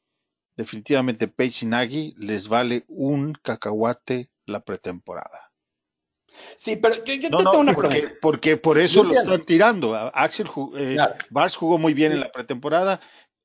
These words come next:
Speaker 1: l-, lo están soltando, eso quiere decir que les vale un cacahuate la pretemporada.
Speaker 2: A mí se me... yo de todas las posiciones que, que discutimos hoy, esta es la que más me preocupa. Eh, Bars es el único que yo veo que otro equipo tendría mucho interés por él.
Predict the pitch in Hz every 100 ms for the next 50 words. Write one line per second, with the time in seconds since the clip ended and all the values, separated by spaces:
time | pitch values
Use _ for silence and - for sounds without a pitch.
0 | - 131 135 _ - 127 123 - 151 143
1 | 147 131 170 170 175 160 _ - - -
2 | 139 127 131 - 117 107 113 120 110 _
3 | 165 175 175 170 135 113 110 - 135 139
4 | _ 120 110 104 95 - - - _ _
5 | _ _ _ - 156 160 156 180 254 311
6 | 269 226 - 170 254 294 285 320 339 320
7 | - 202 185 - 220 240 - 151 127 160
8 | 147 123 147 147 143 175 175 170 165 269
9 | 339 - 147 180 151 135 127 135 139 127
10 | 117 - 175 349 _ _ _ _ _ _
11 | _ 101 95 85 - 113 147 156 165 165
12 | - _ _ - 135 151 139 175 190 175
13 | - 135 143 139 131 127 - 131 120 -
14 | 117 120 127 127 139 165 185 196 196 160
15 | 127 123 110 - - 113 185 233 -